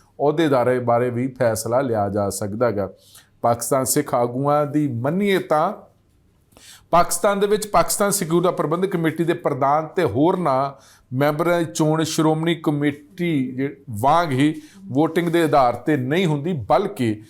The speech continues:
ਅ, ਈ ਟੀ ਪੀ ਬੀ ਵੱਲੋਂ ਸੂਬਾ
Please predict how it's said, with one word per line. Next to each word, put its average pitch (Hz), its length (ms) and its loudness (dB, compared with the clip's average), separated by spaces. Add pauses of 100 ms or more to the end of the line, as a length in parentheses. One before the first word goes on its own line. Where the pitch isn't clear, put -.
(340)
ਅ, 147 480 2
ਈ 196 260 4
ਟੀ 190 520 -2 (180)
ਪੀ 185 220 2
ਬੀ 160 340 2
ਵੱਲੋਂ 156 380 2
ਸੂਬਾ 151 640 0